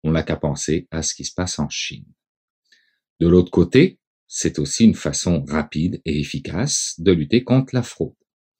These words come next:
Et enfin, économiquement parlant,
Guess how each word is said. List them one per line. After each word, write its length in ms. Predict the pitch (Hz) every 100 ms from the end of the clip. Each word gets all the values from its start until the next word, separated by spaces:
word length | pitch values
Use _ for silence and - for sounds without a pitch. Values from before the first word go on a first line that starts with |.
| _
Et 120 | 107 101
enfin, 440 | 82 - 127 143 _ _ _
économiquement 840 | 113 110 104 98 95 90 - 104 110
parlant, 540 | 95 69 69 104 147